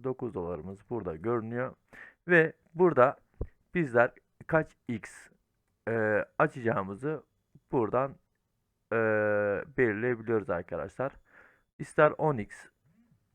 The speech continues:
ister yirmi beş X, ister yüz X açıyoruz arkadaşlar. Long veya short işlemini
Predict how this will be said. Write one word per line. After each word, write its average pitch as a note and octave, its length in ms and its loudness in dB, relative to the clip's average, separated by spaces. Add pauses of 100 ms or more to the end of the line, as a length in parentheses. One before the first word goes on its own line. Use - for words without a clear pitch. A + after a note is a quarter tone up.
(120)
ister C3+ 380 4
yirmi C3+ 260 -6
beş C#3+ 220 0
X, A#2+ 240 -6 (160)
ister C#3 300 -2
yüz B2 340 -2
X - 300 -14 (560)
açıyoruz D#3 440 0
arkadaşlar. F#2+ 600 0 (460)
Long C#3+ 340 4 (360)
veya A#2 340 2
short G2+ 380 -2 (580)
işlemini C#3 480 -4